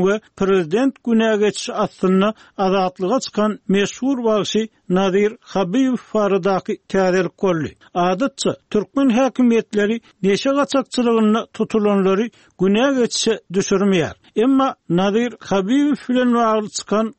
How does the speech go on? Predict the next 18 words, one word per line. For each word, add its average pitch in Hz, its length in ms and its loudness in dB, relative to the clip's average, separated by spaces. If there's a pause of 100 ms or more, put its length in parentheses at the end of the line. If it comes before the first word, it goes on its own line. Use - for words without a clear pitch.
odalyk 202 420 0
habarlara 202 720 0
hem, 135 280 -2 (100)
soňky 214 480 -2
habara 254 480 2
hem 220 220 0 (200)
türkmen 269 400 0
häkimetleri 233 920 0 (120)
açyk - 380 -4
düşündiriş 220 720 0
bermedi 226 480 0
we 196 200 2 (160)
bermeýär. 190 500 0 (260)
Ýogsa 196 440 0 (120)
Nadir 196 400 2 (100)
Habibowyň 247 920 0
teletowasy, 196 840 0 (340)
ýagny 254 440 2